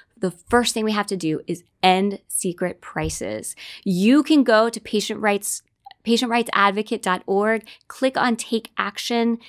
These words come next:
patient rights advocate dot org, submit a comment to the Trump administration supporting their proposal to require hospitals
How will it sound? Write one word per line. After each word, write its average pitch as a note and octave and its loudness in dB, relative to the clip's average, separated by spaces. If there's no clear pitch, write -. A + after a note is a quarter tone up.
patient A#3 0
rights A#3 0
advocate F#3+ -2
dot F3+ -2
org, G3 0
submit B3 4
a C#4 4
comment A3+ 2
to - -6
the F#3 -6
Trump - -6
administration A3 0
supporting A3 2
their G#3+ 2
proposal G3 -2
to - -10
require F#3+ 2
hospitals A3 0